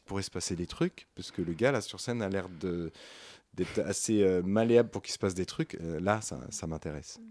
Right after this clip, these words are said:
Je trouve ça, je trouve ça, <laughs> moi, en tant que spectateur, je trouve ça rigolo, quoi.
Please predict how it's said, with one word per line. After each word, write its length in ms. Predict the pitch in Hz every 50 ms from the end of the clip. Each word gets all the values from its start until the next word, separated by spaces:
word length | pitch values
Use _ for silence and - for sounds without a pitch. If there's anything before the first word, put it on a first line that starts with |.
| 214 - _ _ _ -
Je 160 | - - -
trouve 220 | 82 - - -
ça, 320 | - 95 90 90 82 80 73
je 80 | 65 -
trouve 120 | - -
ça, 360 | - - 82 73 65 60 - - _ - - - - - - _ _
<laughs> 260 | - - - 113 95
moi, 120 | 120 123 107
en 20 | - - - -
tant 120 | 107 101
que 60 | -
spectateur, 440 | - - 101 - - 95 - - 110
je 60 | 107 -
trouve 140 | - 90
ça 160 | - - 85 80
rigolo, 340 | 82 82 87 90 87 87
quoi. 160 | 90 - -